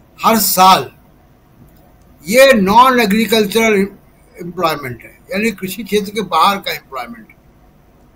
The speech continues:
ये अप्रेंटिसशिप से कितना दे रहे हैं?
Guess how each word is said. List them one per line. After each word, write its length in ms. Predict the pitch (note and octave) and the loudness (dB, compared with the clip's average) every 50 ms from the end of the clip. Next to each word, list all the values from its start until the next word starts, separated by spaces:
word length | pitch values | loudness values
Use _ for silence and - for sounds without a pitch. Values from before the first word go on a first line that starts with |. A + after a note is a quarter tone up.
| _ _ _ _ _ _ _ _ _ _ _ _ _ _ _ _ _ _ - | _ _ _ _ _ _ _ _ _ _ _ _ _ _ _ _ _ _ -6
ये 120 | E3+ G3+ | -2 -2
अप्रेंटिसशिप 580 | G#3+ G#3+ G#3 G#3 G#3 G#3+ G#3+ A#3 G#3+ F#3+ A#3 G3 | -2 -2 -2 -4 -4 -4 -4 -4 -2 -2 -2 -2
से 120 | G3+ A#3+ | -2 -4
कितना 340 | A3+ F#3+ G#3+ - - - A3+ | -4 -4 -6 -6 -4 -4 -2
दे 160 | G3+ A3 A3+ | 0 0 2
रहे 180 | A3+ A#3 A#3+ A#3+ | 2 2 2 2
हैं? 240 | B3 C4 C4 A#3 | 0 -2 -4 -6